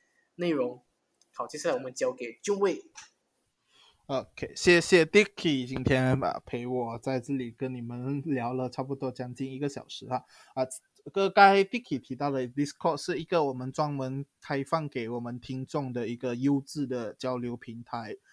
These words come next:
Speaker 2: 呃，至于要怎么拿到这个交流平台的入场的那个链接呢？啊，你可以到我们的 Facebook Steady Plan，啊，Facebook 你搜索 Steady Plan，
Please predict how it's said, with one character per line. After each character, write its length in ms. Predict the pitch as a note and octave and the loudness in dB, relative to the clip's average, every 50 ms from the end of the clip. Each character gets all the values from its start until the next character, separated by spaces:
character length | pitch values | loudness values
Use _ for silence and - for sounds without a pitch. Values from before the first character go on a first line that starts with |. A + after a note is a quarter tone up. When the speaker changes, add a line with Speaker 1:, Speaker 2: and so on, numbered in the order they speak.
| - - - - _ | -20 -20 -20 -12 _
Speaker 2:
呃， 100 | - C#3+ | -4 -4
至 220 | C#3+ - A#3+ B3+ | -2 0 0 2
于 80 | A#3 G#3 | 4 6
要 160 | G#3 A3+ A#3 | 8 8 8
怎 180 | A3 - D#3 B2+ | 6 4 0 -4
么 180 | A#2+ B2 B2 | -2 -4 -4
拿 300 | C3+ C#3 C3 A#2+ A#2 A#2 | -2 -2 -2 -2 -2 -4
到 300 | A2+ - D3+ D3+ D3 D3 | -4 0 0 2 2 2
这 140 | C#3 - D#3 | 0 -4 -6
个 320 | D#3+ E3 D#3 D3 C#3+ C3+ C3 | -4 -2 0 0 0 0 -2
交 180 | - C3+ C3+ | -2 -2 -2
流 160 | C3 C3 C3 | 0 0 -2
平 220 | C3 - C3+ C3 C3+ | -2 -4 -6 -6 -6
台 160 | - C3+ B2 | -6 -6 -4
的 340 | A#2+ C3 C3 C3 B2+ B2+ B2+ | -2 -2 -2 -2 -2 -2 -2
入 260 | C3+ D3+ D#3+ D#3 C#3 | -2 0 0 0 0
场 560 | C3+ - - - B2+ A#2+ A#2+ A#2+ A#2+ A#2+ A#2+ A#2 | -2 -6 -8 -8 -6 -6 -6 -6 -8 -10 -10 -8
的 260 | B2+ B2 B2 B2 A#2+ A#2 | -8 -8 -6 -6 -8 -10
那 120 | B2+ A#2+ | -10 -12
个 240 | - - B2+ B2 A#2+ | -10 -8 -8 -6 -4
链 280 | C3 D3 D3 C3+ B2+ | -4 -4 -4 -4 -6
接 220 | A#2+ - B2+ A#2+ A#2+ | -8 -8 -8 -6 -6
呢？ 220 | A2+ B2 B2+ A#2+ _ _ - _ _ | -4 -6 -6 -8 _ _ -20 _ _
啊， 80 | - A#2+ | -12 -8
你 140 | B2 B2+ B2+ | -6 -4 -2
可 120 | - E3 | 0 2
以 140 | D#3+ D3 C3 | 2 2 2
到 220 | - E3 D#3 D3 | 4 6 6 6
我 60 | C3 B2 | 6 4
们 100 | B2 B2 | 2 -2
的 80 | C3+ C3+ | -4 -4
Facebook 640 | - - F#3+ F#3 F#3 - - - - E3 A#2+ A#2 | 0 2 4 4 4 2 0 2 2 2 2 2
Steady 580 | - - - - G3 G3+ G3 E3+ F#3+ G3 F#3+ - _ | -2 -2 2 4 6 6 4 4 0 -4 -4 -4 _
Plan， 360 | - G3+ F3+ D3 B2+ A#2 A2+ G#2+ | 2 4 4 4 4 2 -4 -10
啊， 80 | G#2+ - - | -16 -12 -6
Facebook 360 | - C3+ C3 - - D#3+ A2+ B2 | -4 -4 -2 -2 -4 -4 -4 -4
你 180 | - A#2+ A#2 _ _ | -6 -8 -10 _ _
搜 260 | - - - C#3+ C#3 | -12 -6 -2 0 0
索 220 | C#3 C#3 - A#2+ A#2 | 0 0 -4 -8 -6
Steady 420 | - - F3 F3 F3 F3+ F3+ F3 | -2 2 4 4 4 4 2 2
Plan， 300 | - - F3+ D#3+ B2+ A#2 | 4 4 4 4 4 0